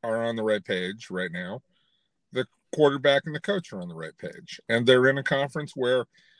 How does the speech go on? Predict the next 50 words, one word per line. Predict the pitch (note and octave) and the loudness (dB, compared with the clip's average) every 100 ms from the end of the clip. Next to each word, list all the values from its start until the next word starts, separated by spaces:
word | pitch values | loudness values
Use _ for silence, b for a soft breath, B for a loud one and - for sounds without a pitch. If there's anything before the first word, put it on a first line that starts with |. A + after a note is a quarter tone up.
| b b _ _ | b b _ _
they | G2 G2+ C3+ | -18 0 0
got | C#3+ D#3 | 4 4
a | |
chance | C#3 D3+ C#3+ - | 4 -2 -2 -8
to | C3 | -6
kind | D#3 C#3+ | -4 -4
of | B2 | -4
rule | C3+ D3 | -6 -4
the | C#3 | -4
roost | C3 F3+ E3+ - | -2 -2 -2 -6
here | A2 | -6
for | A2 A#2 | -8 -12
the | A#2 | -8
next | A#2+ A2+ - | -8 -8 -14
three, | A2+ A#2+ | -10 -8
four | A2+ C3+ A#2+ | -8 -8 -6
years, | A2+ D#3+ D#3 A2 A2 - _ _ _ _ _ _ _ | -4 -4 -4 -6 -12 -20 _ _ _ _ _ _ _
depending | - B2+ C#3+ C3+ C3 | -10 -2 -2 0 -4
on | B2 | -4
what | A#2 A2+ | -4 -4
happens | A#2 A2+ A#2 A2 | -6 -8 -12 -14
with | G#2 A2+ G#2+ - | -8 -8 -8 -4
quarterbacks | A#2+ A2+ G#2 G#2+ - | -4 -2 -4 -4 -6
at | F#2 - | -20 -12
some | A#2 | -10
of | G#2+ | -6
the | G#2+ | -4
other | G#2 A2 | -4 -6
places. | - G3 - - - - | -2 -2 -2 -10 -20 -14
You | - | -10
know, | |
again, | G2 A2 G#2+ E2 - _ _ _ _ _ _ | -8 -6 -6 -6 -14 _ _ _ _ _ _
depending | - A2 A#2 | -4 -2 0
on | A#2+ | 4
what | B2+ | 4
happens | B2+ C3 C3+ | 4 0 -4
at | B2+ - | -12 -8
San | C3 | -8
Francisco, | B2+ - C#3 C3 - C2 - | -8 -8 -8 -8 -12 -12 -10
what, | F#2+ G2+ G2+ - | -4 -4 -4 -8
you | A2 G2 - G2+ | -12 -12 -6 -2
know, | G2 | 0
what | G2 A2 | 2 2
do | |
they | A2 B2 | 4 4
do | A2+ F#2+ | 4 -2
with | F2+ | -4
their | E2+ | -8
quarterback | - F#2+ D#2+ D#2 | -4 -4 -4 -8
situation? | - F#2 - E2 D#2 - | -8 -10 -8 -10 -10 -12